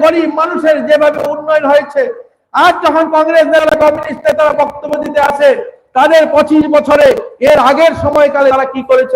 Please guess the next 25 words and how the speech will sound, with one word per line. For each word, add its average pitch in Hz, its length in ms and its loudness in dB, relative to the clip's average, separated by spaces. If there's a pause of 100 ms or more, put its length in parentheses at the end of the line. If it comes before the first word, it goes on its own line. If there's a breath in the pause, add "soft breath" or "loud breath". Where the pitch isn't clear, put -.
বলে 247 240 2
না, 220 80 -2 (360)
তারা 247 160 2 (100)
শুধু 247 240 -8
হিন্দু 247 200 -4 (100)
মুসলমানের 220 580 -4
কথা 202 260 -6
বলে। 175 160 -10 (300)
আর 254 60 0 (100)
বলবেই 381 420 2
না 349 140 2
কেন, 277 140 2 (560)
ওই 320 80 2 (120)
দলটা, 330 320 2 (100)
কমিউনিস্টের 302 460 0 (100)
দলটা 302 340 2
দেখবে 285 180 2 (100)
স্লোগান 294 300 2 (120)
দেবে 294 180 4 (480)
যে 277 160 0
লড়াই, 320 320 4
লড়াই, 294 300 4
লড়াই 302 200 4 (100)
চাই, 285 140 4 (100)
লড়াই 294 220 4